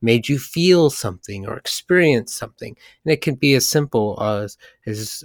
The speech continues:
um, just tasting something wonderful, but what are some of the stories that you've experienced today?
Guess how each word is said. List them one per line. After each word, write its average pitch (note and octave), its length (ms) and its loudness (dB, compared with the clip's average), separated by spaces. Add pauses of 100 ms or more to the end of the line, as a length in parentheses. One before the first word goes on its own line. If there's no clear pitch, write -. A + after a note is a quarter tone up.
(100)
um, - 280 -16 (200)
just - 340 -12 (240)
tasting A#2+ 680 -2 (720)
something A#2 440 0
wonderful, A#2 560 2
but A#2 200 -8
what B2 180 -4
are D3 100 -4
some B2+ 220 -4
of A2+ 60 -4
the A2+ 80 -4
stories G2+ 480 -4
that G2+ 160 -14
you've G2 260 -14 (380)
experienced - 840 -8
today? - 420 -10